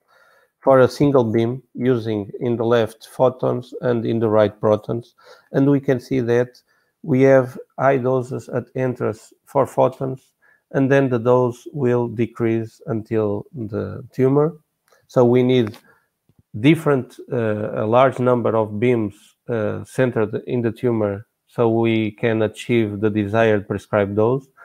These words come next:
While for protons, we see that we have a small amount of dose before the tumor, and then a high dose at the tumor, and almost no dose after the tumor. So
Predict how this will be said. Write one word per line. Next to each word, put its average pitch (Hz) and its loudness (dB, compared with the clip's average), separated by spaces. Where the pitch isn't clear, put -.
While 127 4
for 123 2
protons, 131 -2
we 127 -4
see 131 -4
that 123 -4
we 120 -4
have 113 0
a 110 -4
small 139 2
amount 135 0
of 117 -4
dose 123 0
before 113 -2
the 117 -4
tumor, 123 -6
and 131 0
then 131 2
a 123 -6
high 131 2
dose 117 0
at 139 0
the 117 -4
tumor, 131 -4
and 123 -4
almost 135 2
no 139 2
dose 110 -2
after 117 -6
the 101 -8
tumor. 135 -14
So 139 0